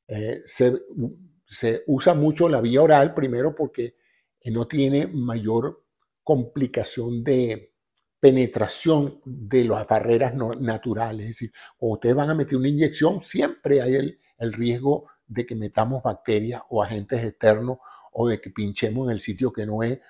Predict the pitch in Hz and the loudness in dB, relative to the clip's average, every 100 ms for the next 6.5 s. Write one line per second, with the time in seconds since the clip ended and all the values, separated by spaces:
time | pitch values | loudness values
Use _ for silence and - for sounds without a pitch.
0 | _ - - 110 - 104 95 - 107 117 | _ -18 -10 -8 -4 -4 -4 -4 -4 -4
1 | 120 104 135 127 107 107 160 _ _ _ | -4 -2 -2 -2 -6 -10 -12 _ _ _
2 | 123 117 113 110 143 139 131 113 98 - | -4 -2 -2 -2 -2 -2 -4 -2 0 2
3 | 107 - 131 - 123 117 113 101 101 127 | 0 0 -4 -2 -4 -4 -6 -4 -4 -2
4 | 135 - - _ _ _ _ _ _ - | -2 -4 -16 _ _ _ _ _ _ -6
5 | 98 110 110 98 110 101 110 110 107 95 | -4 -4 -4 -4 0 0 0 -6 -6 -8
6 | - 104 104 101 - | -6 0 0 0 -6